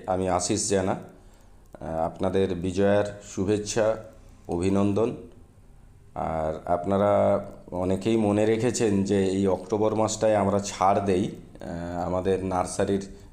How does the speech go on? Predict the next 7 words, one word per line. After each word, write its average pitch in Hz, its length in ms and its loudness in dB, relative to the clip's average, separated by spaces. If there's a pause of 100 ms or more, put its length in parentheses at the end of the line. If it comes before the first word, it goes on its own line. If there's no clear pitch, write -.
(120)
জন্ম 98 360 4
মাস। 101 360 0 (200)
এই 92 140 -2
মাসেই 101 400 2
আমরা 98 240 2
আমাদের 95 320 2
নার্সারি 98 640 -2